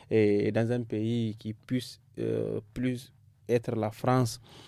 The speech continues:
se, se, se réunissent pour parler de l'histoire. C'est vrai, ce n'est pas l'histoire de, du Niger ou de l'Afrique. Euh, on doit, euh,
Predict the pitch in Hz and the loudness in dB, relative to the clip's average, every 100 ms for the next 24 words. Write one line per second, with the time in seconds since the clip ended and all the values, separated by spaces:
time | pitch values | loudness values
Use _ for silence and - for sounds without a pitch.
0 | - - 131 120 117 120 - 123 117 117 | -20 -4 0 0 0 -4 2 6 6 6
1 | 123 120 - 120 - 107 107 120 117 107 | 6 4 2 2 4 2 6 6 6 4
2 | 104 104 104 104 - 117 107 - 101 107 | -2 -6 -6 -6 -2 0 -2 -6 -6 -4
3 | 117 107 107 107 104 - 104 98 104 107 | -4 -6 -4 -4 -4 -2 -2 -2 -4 -4
4 | 101 104 110 - 113 101 101 - 127 117 | -2 2 2 0 -6 -6 -8 -4 -4 -4
5 | - - - - 110 101 - 120 123 135 | -12 -18 -10 2 6 6 4 0 2 4
6 | 139 - 113 110 107 104 - - 80 73 | 4 4 2 2 2 -2 -2 -2 -2 -4
7 | 71 69 - | -4 -6 -8